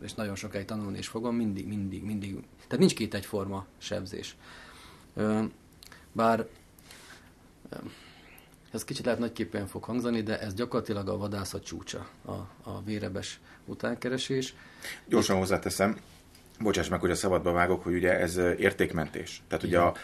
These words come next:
Speaker 2: a laikus hallgatóknak, ö, muszáj elmondani, hogy ez nem azért van, mert passzió, meg szórakozás,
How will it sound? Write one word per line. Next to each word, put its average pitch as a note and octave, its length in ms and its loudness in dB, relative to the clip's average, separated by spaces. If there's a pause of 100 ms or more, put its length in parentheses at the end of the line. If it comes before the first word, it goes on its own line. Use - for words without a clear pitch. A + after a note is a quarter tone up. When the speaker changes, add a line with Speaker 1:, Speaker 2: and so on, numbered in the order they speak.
(140)
Speaker 2:
a - 80 -2
laikus F#2 360 6
hallgatóknak, E2 680 0
ö, E2+ 240 2
muszáj F2+ 380 0
elmondani, E2 480 0
hogy E2 200 0
ez D2+ 120 -2
nem F2 180 2
azért D2+ 320 -2
van, D#2+ 120 -2
mert D#2 240 -2
passzió, - 440 -2
meg D#2 160 -4
szórakozás, - 720 0